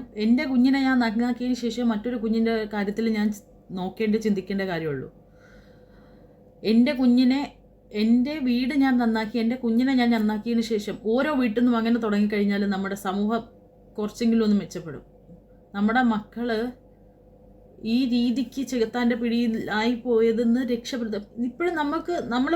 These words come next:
പലരും അറിയുന്നുണ്ടാവില്ല നമ്മുടെ മക്കൾ ഇതൊക്കെ യൂസ് ചെയ്യുന്നത്. അത് ഇത്ര വയസ്സ് തൊട്ട് മേലോട്ടേ ഉപയോഗിക്കുള്ളൂ എന്നൊന്നുമില്ല.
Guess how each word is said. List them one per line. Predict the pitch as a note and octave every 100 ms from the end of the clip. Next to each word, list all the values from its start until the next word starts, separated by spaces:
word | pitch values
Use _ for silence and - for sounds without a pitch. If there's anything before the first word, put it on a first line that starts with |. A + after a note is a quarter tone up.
| E4
പലരും | B3 C4+ E4
അറിയുന്നുണ്ടാവില്ല | D#4 D#4 D#4 D4 C#4 C4+
നമ്മുടെ | B3 B3
മക്കൾ | C4 B3 B3+
ഇതൊക്കെ | A#3+ A#3+
യൂസ് | A3 G#3
ചെയ്യുന്നത്. | A#3 G#3+ E3+ D3+ - - - - - -
അത് | G#3+ A3 C#4 C#4 - - - -
ഇത്ര | G#3+ C4
വയസ്സ് | C#4 A#3 A3+ D4+
തൊട്ട് | C#4+ D4
മേലോട്ടേ | C#4 C4 C4+ C#4
ഉപയോഗിക്കുള്ളൂ | C#4 B3+ C4 C4+ C#4
എന്നൊന്നുമില്ല. | B3+ A3+ G3